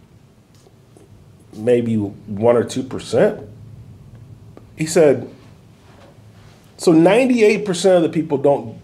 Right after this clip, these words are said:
care if it is Fabuloso?" I said, "Probably." He said, "So you're gonna make a video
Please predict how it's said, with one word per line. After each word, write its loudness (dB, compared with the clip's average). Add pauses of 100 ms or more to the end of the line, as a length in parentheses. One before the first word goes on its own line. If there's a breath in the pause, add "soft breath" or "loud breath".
(100)
care 0
if -6
it -2
is -2
Fabuloso?" -8 (920)
I -6
said, -4 (640)
"Probably." -6 (840)
He -6
said, 2 (360)
"So -6
you're 2
gonna 4
make 2
a 4
video -2